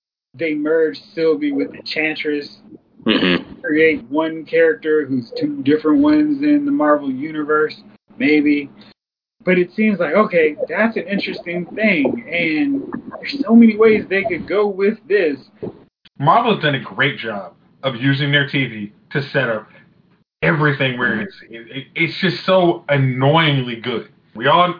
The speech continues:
Speaker 3: we all knew who was cast as Kang, and then we see him like, "Oh gosh, this makes sense." And then I was even like, when I was listening this time, like, "This doesn't seem like Kang the Conqueror." And he's like,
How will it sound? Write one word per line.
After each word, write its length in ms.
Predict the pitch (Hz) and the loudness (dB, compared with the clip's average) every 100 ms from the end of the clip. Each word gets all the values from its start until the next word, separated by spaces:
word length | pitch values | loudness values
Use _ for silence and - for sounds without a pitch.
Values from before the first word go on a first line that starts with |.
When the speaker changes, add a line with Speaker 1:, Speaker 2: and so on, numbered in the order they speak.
| - | -8
Speaker 3:
we 140 | 143 | -4
all 260 | 175 180 160 | 0 0 0
knew 160 | 170 | -2
who 80 | 165 | -2
was 140 | 147 - | -6 -10
cast 440 | - 143 131 - | -10 -8 -8 -8
as 120 | 147 | -12
Kang, 320 | - 135 104 - _ - | -6 -6 -8 -16 _ -6
and 120 | 143 | -4
then 140 | 143 | -2
we 100 | 135 | -4
see 120 | 131 175 | -4 -4
him 100 | 135 | -4
like, 140 | 139 - | -8 -8
"Oh 260 | 214 214 156 | -2 -2 -2
gosh, 300 | 160 175 - - | -2 -2 -2 -8
this 180 | - - | -10 -6
makes 260 | 147 151 - | -6 -6 -8
sense." 240 | 220 110 _ _ _ _ _ _ 160 | -10 -10 _ _ _ _ _ _ -6
And 160 | 147 | -4
then 320 | 156 156 151 - _ _ _ _ _ - | -2 -2 -6 -14 _ _ _ _ _ -2
I 160 | 180 208 | 2 2
was 160 | 170 | 0
even 180 | 165 147 | -2 -4
like, 140 | 135 | -6
when 100 | 135 | -2
I 60 | 143 | -4
was 100 | 143 | -2
listening 300 | 156 170 147 | -6 -6 -8
this 100 | 135 | -6
time, 200 | 185 190 | -6 -4
like, 160 | 175 175 _ _ | -8 -12 _ _
"This 140 | 381 392 | -10 -8
doesn't 280 | - 381 - | -4 -4 -4
seem 180 | 294 226 | -6 -4
like 300 | 214 151 - | -4 -6 -12
Kang 340 | 170 208 202 | -4 -2 -2
the 80 | 165 | -2
Conqueror." 520 | 175 190 - 107 - _ _ _ _ _ - | 0 0 -2 -10 -16 _ _ _ _ _ -6
And 100 | 156 | 0
he's 180 | 165 147 | 0 2
like, 160 | 208 | 0